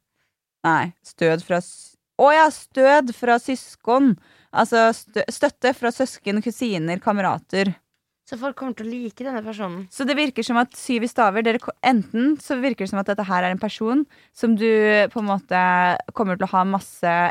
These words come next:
Speaker 1: eller så kommer du til å møte en som er først forsikt-, eller som det skjer masse dritt med, og så fikser dere opp, og så blir det liksom, that's the, the kong.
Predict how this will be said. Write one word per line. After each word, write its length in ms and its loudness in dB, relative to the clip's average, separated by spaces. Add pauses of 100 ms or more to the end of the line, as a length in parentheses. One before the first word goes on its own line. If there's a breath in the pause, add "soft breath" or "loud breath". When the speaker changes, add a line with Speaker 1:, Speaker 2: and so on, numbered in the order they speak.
(120)
Speaker 1:
eller 160 0
så 100 -8
kommer 220 -2
du 80 -4
til 80 2
å 80 6
møte 320 0
en 80 -4
som 100 -4
er 60 2
først 320 -10
forsikt-, 400 -8
eller 240 0
som 380 -4
det 100 -6
skjer 160 -2
masse 240 -6
dritt 240 -10
med, 160 2 (380 soft breath)
og 100 -4
så 160 -2
fikser 400 -4
dere 240 -2
opp, 240 2
og 100 -4
så 140 -6
blir 240 -4
det 160 -2
liksom, 460 0 (420)
that's 400 -4
the, 140 -2 (680)
the 80 -6 (160)
kong. 380 2